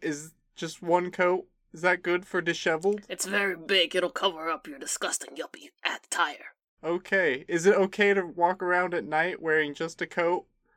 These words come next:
Speaker 2: D-, d-, d-, you can wear clothes underneath it. Just zip up the coat.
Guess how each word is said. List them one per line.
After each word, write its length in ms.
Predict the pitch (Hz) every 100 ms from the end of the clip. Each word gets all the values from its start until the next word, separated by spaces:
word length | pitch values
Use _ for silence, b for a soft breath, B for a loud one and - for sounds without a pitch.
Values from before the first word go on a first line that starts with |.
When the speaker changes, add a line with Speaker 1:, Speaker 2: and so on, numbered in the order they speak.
| _ _ _
Speaker 2:
D-, 80 | - -
d-, 60 | - _
d-, 460 | 196 220 - _ -
you 120 | 226
can 200 | 240 254
wear 140 | 226 190
clothes 320 | - 190 185
underneath 580 | 180 156 151 175 185 -
it. 100 | -
Just 200 | 175 -
zip 180 | 196 196
up 160 | 214 -
the 100 | -
coat. 560 | - - 285 - -